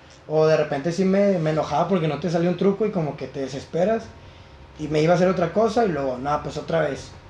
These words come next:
Me agarré la cuerda y otra hora de que puros trucos, puros trucos. Y así fui como, pues como fue aumentando, o sea, la verdad sí siento que he, he dado un brinco de que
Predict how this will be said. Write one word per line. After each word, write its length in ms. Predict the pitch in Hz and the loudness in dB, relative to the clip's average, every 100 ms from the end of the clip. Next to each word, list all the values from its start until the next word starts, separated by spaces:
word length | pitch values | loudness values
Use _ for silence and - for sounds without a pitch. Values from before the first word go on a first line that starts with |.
| - - - - - | -20 -20 -20 -20 -8
Me 80 | 147 | -2
agarré 180 | 131 160 | 2 2
la 100 | 165 | 4
cuerda 220 | 190 185 | 4 4
y 80 | 156 | 2
otra 280 | - 175 185 | 2 4 6
hora 140 | 196 | 6
de 100 | 202 | 4
que 160 | 185 147 | 0 -2
puros 360 | - 135 160 - | -4 -6 -4 -2
trucos, 320 | 160 156 135 | -4 -4 -10
puros 280 | 147 151 - | -8 -8 -8
trucos. 380 | 143 139 120 - - - - - - 147 | -10 -8 -12 -12 -20 -20 -20 -20 -12 4
Y 60 | |
así 240 | 156 160 156 | 4 4 0
fui 200 | 170 160 | -2 0
como, 560 | 196 190 175 156 139 120 - - - - - - | 0 2 2 0 -2 -8 -18 -20 -20 -20 -12 -2
pues 140 | 156 | 0
como 300 | 185 180 160 | 4 4 4
fue 140 | 160 147 | 2 2
aumentando, 580 | 185 202 160 185 180 | 2 2 0 0 0
o 60 | 151 | 0
sea, 120 | 156 | 0
la 80 | 151 | 0
verdad 160 | 147 139 | 0 -2
sí 100 | 165 | 0
siento 280 | 190 190 196 | 0 0 0
que 400 | 175 147 147 170 | -2 0 0 -2
he, 120 | 170 - 143 | -4 -14 -6
he 60 | 139 | 0
dado 220 | 156 170 | 2 2
un 80 | 165 | 2
brinco 360 | 151 147 170 | 0 0 2
de 140 | 165 160 | 2 -2
que 280 | 143 123 | -6 -8